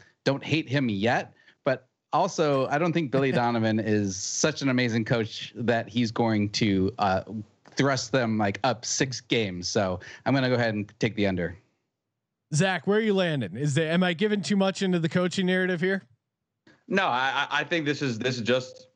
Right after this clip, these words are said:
Speaker 3: pro-, I would probably have them in this twenty-eight to thirty range. Um, I, I'm gonna go under here. They don't really have any competent guard play on this team. I feel like,
Speaker 2: Mm.
Speaker 3: you know, they're kind of, yes, Zach LaVine can go get his own bucket, but,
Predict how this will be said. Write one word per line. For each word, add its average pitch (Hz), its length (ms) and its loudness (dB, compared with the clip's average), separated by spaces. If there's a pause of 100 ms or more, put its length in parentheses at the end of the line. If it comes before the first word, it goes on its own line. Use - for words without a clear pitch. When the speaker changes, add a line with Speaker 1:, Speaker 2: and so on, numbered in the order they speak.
Speaker 3:
pro-, 123 120 0
I 131 180 0
would 123 120 0
probably 123 320 0
have 123 220 0
them 131 140 0
in 117 100 0
this 120 280 -2
twenty-eight 120 640 0
to 113 80 0
thirty 117 340 0
range. 127 460 -2 (480)
Um, 98 500 0
I, 113 220 0
I'm 147 100 0
gonna 170 100 -2
go 156 160 2
under 127 220 0
here. 127 380 0 (200)
They 147 160 0
don't 202 200 0
really 180 180 2
have 147 140 -2
any 131 100 0
competent 120 500 -2
guard 104 280 -2
play 92 180 -2
on 90 80 0
this 90 140 -4
team. 92 200 -2
I 90 120 -4
feel 123 160 0
like, 113 140 0
Speaker 2:
Mm. 110 120 -6 (600)
Speaker 3:
you 117 100 2
know, 101 260 0
they're 117 140 0
kind 123 300 -2
of, 101 280 -6 (640)
yes, 123 340 0
Zach 123 260 -2
LaVine 120 360 0
can 117 140 0
go 113 120 2
get 113 200 -2
his 101 120 -2
own 107 200 0
bucket, 107 420 -2
but, 98 280 0